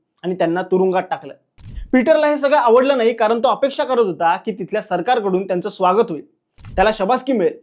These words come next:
पण स्वागत तर सोडा, त्या मुलांच्या रेस्क्यूबद्दल कोणाला काहीच माहिती नव्हतं. पीटरला हे पाहवत नव्हतं. त्याने आपल्या मित्राला हे सर्व सांगितलं आणि त्याने त्याला त्या मुलांची कहाणी मीडियाला सांगायचा सल्ला दिला. पीटरचे वडील मोठे बिझनेसमॅन होते,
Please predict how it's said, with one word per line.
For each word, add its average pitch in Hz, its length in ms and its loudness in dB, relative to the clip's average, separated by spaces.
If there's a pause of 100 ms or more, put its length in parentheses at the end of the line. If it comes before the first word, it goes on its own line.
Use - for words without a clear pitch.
(340)
पण 156 80 -12
स्वागत 175 460 -4
तर 220 80 0
सोडा, 175 260 0 (380)
त्या 214 100 4
मुलांच्या 240 380 4
रेस्क्यूबद्दल 202 640 2
कोणाला 208 460 0
काहीच 233 380 0
माहिती 185 280 -4
नव्हतं. 151 280 -8 (540)
पीटरला 277 380 4
हे 269 120 4
पाहवत 254 380 2
नव्हतं. 180 260 -4 (440)
त्याने 180 160 2
आपल्या 190 240 2
मित्राला 190 400 2
हे 180 140 2
सर्व 190 200 -2
सांगितलं 190 460 -2 (220)
आणि 180 100 0
त्याने 180 260 0
त्याला 175 220 0
त्या 190 200 0
मुलांची 208 420 0
कहाणी 165 320 -8
मीडियाला 180 440 2
सांगायचा 165 360 -6
सल्ला 165 300 -2
दिला. 143 180 -8 (520)
पीटरचे 190 360 2
वडील 180 320 4
मोठे 170 240 0
बिझनेसमॅन 240 520 -2
होते, 170 320 -6